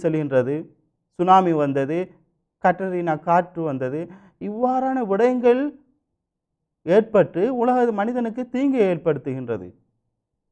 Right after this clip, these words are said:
பூமி அதிர்ச்சி ஏற்படுகின்றது.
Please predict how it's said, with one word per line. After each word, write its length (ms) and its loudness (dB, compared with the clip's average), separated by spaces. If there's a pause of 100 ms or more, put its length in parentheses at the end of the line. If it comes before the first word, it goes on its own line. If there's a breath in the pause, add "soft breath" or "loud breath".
(1040)
பூமி 300 2 (100)
அதிர்ச்சி 260 -2 (100)
ஏற்படுகின்றது. 640 -2